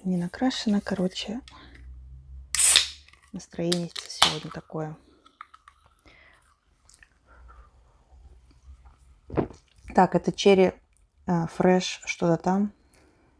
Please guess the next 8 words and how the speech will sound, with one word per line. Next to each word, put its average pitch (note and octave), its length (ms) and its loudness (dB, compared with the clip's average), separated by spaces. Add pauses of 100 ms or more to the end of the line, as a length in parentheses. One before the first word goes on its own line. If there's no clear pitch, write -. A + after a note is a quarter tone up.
(920)
Ну, A#3+ 100 6
ничего G3+ 220 6
так. G3 180 -2 (3500)
Похож, F3+ 300 4
кстати, - 320 -2
на D3 220 0 (600)
доктора E3+ 400 0
Пеппера. F3 380 -6